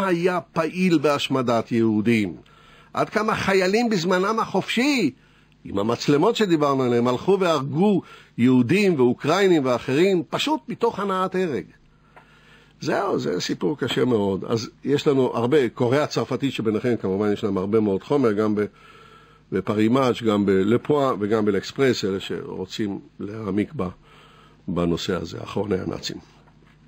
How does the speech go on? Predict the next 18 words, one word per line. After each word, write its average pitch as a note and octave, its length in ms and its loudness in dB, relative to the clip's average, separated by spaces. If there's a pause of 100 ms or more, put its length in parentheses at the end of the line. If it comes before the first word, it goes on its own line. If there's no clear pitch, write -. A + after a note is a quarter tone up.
(460)
טוב, G#2 180 0
אני A2 120 4
רוצה G#2+ 240 2
להתקדם, G#2 540 2
ואני G2 200 2
עם F#2+ 120 0 (680)
האקונומיסט A#2 560 2
וקצת - 420 -4
ענייני G#2+ 440 0
מדע, G#2+ 420 2 (720)
והמדע F#2 340 -2
אומר A2 300 2
שאי B2 340 -2
אפשר A2 200 -4
לדבר F#2+ 380 -2
על F#2+ 80 0
גרון F2+ 320 -2
יבש. D#2+ 460 -8